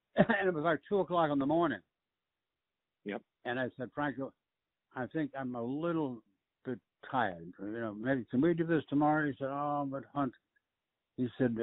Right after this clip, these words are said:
Speaker 1: "Well, I thi-, I just have a feeling it's going to be very good if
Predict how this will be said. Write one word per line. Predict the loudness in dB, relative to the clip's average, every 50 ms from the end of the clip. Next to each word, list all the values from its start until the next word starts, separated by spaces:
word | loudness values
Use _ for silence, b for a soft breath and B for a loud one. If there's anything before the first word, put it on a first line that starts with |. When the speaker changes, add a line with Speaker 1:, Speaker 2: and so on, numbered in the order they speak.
| 0 0
Speaker 1:
"Well, | 0 0 0 -2 -4 -8 _ -10 -4
I | -2 -2 -2 -2 _ 0
thi-, | 0 2 4
I | 4 4 4
just | 4 2 2 2 4
have | 4 6 6
a | 4 4 6 8
feeling | 8 10 10 10 8 6 4 0 _ -8
it's | -8 -8 -6 0 2
going | 6 6 6
to | 8
be | 6 6 4
very | 4 4 4 4 4 4
good | 4 4 4 4
if | 2 -2